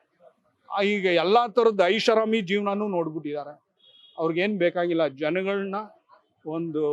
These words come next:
ಡೆವಲಪ್ಮೆಂಟ್ ಮಾಡ್ಬೇಕು, ನನ್ ಹೆಸ್ರು ಉಳಿಸ್ಬೇಕು, ನಾನ್ ಮಾಡ್ಬೇಕು ಅನ್ನೋ ಒಂದ್ ದೃಷ್ಟಿ ಇದೆಯಾ ಹೊರ್ತು ಹಣ ಆಸ್ತಿ ಮಾಡ್ಬೇಕು ಅನ್ನೋ ಅಭಿಲಾಷೆ ಇಲ್ಲ. So ಹಂಗಾಗಿ ಅವ್ರು, ಅವ್ರು ಮತ್ತೆ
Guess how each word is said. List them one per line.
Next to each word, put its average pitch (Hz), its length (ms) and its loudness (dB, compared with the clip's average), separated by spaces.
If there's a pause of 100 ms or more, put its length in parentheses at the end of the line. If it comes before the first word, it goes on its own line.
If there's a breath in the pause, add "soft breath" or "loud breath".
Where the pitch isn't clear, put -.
(640)
ಡೆವಲಪ್ಮೆಂಟ್ 190 760 2
ಮಾಡ್ಬೇಕು, 156 540 -8 (540)
ನನ್ 170 180 0
ಹೆಸ್ರು 185 340 2
ಉಳಿಸ್ಬೇಕು, 208 880 0 (160)
ನಾನ್ 160 280 -2
ಮಾಡ್ಬೇಕು 190 560 0
ಅನ್ನೋ 180 160 -4
ಒಂದ್ 165 300 -4
ದೃಷ್ಟಿ 202 400 0
ಇದೆಯಾ 196 200 4
ಹೊರ್ತು 170 420 2 (420)
ಹಣ 165 200 2
ಆಸ್ತಿ 208 540 0
ಮಾಡ್ಬೇಕು 180 520 -2
ಅನ್ನೋ 170 160 -4
ಅಭಿಲಾಷೆ 165 640 0
ಇಲ್ಲ. 151 140 -8 (600)
So 175 120 2
ಹಂಗಾಗಿ 190 540 2
ಅವ್ರು, 175 580 4 (1800)
ಅವ್ರು 147 340 4
ಮತ್ತೆ 185 720 2